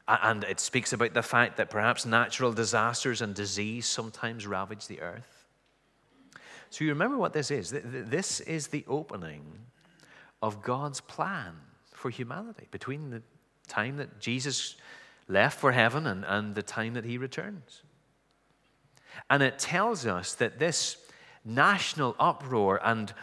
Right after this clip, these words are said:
brokenness, this general brokenness of the world that, that we sometimes think is, is a blip on the journey,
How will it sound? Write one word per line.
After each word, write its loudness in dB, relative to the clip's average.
brokenness, 2
this 0
general 2
brokenness 2
of -2
the 0
world 2
that, 2
that 0
we -2
sometimes -2
think -2
is, -2
is 4
a 8
blip 2
on -2
the -2
journey, -2